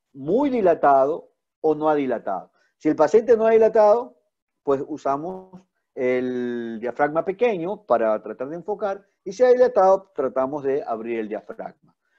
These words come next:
Y finalmente el mango, que generalmente es el que contiene la pila o batería recargable de este instrumento. Y bien, entonces nosotros vamos a hacer un fondo de ojo y esperamos ver esto.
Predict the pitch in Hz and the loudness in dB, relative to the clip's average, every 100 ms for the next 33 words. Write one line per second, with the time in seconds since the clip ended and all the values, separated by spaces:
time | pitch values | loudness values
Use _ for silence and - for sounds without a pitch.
0 | _ 196 214 233 254 240 220 233 226 220 | _ -10 -6 -2 0 0 2 2 4 0
1 | 180 196 185 156 143 135 151 156 160 165 | 2 0 0 -4 -2 -4 -4 -6 -6 -4
2 | 165 165 160 165 170 160 135 139 143 _ | -4 -4 -8 -10 -8 -6 -6 -6 -14 _
3 | _ - 135 127 175 170 160 135 117 117 | _ -6 -2 0 2 4 4 4 2 0
4 | 127 139 135 - 123 117 117 113 120 139 | -2 0 0 -2 -8 -8 -6 -4 2 4
5 | 127 113 110 107 107 101 98 - 95 90 | 2 -2 -4 -6 -6 -6 -8 -16 -16 -16
6 | 82 _ _ _ _ _ _ _ _ _ | -20 _ _ _ _ _ _ _ _ _
7 | _ _ _ _ _ _ _ _ - 170 | _ _ _ _ _ _ _ _ -4 0
8 | 220 294 247 _ _ _ _ _ _ _ | 2 2 0 _ _ _ _ _ _ _
9 | 151 160 170 294 262 185 156 156 226 269 | -6 2 4 4 4 -2 -2 0 4 4
10 | 214 214 220 208 190 214 214 208 214 208 | 4 4 4 0 -2 -4 -2 -4 0 6
11 | 220 220 208 170 165 160 156 180 180 160 | 6 6 2 2 2 2 6 4 2 2
12 | 151 147 139 - - 90 | 4 6 6 4 -12 -20